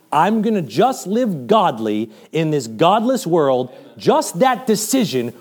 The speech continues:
will produce friction in your life. You're not looking for it. None of us are sadists. Nobody enjoy getting punched in the face, metaphorically or physically. We don't want that. We wanna get along with people. The Bible says, "As much as lieth in you,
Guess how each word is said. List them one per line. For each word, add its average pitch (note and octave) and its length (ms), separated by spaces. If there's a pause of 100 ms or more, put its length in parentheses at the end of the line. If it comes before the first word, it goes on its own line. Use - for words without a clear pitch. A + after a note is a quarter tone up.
will D#3 100
produce D#3 480 (160)
friction - 640
in C3+ 160
your C#3 120
life. A2 260 (220)
You're C#3+ 120
not A2 260
looking C3 320
for E3 280
it. F3 120 (140)
None B2+ 220
of B2 80
us A#2+ 160
are G#2+ 80
sadists. D3+ 720 (180)
Nobody C3+ 340
enjoy B2 380
getting A2+ 280
punched C#3+ 340
in C3+ 60
the A2+ 80
face, G#3 380 (240)
metaphorically D#3+ 840
or A3+ 140
physically. G3 480 (160)
We C3 80
don't B3 160
want E4 240
that. - 340 (140)
We C#3 100
wanna F3 220
get C#3 140
along F#3+ 240
with C#4 140
people. C#4+ 360 (120)
The - 60
Bible D4 220
says, G3 240 (140)
"As C3 200
much B3+ 360
as E3 160
lieth B3 400
in B3+ 180
you, A#3 280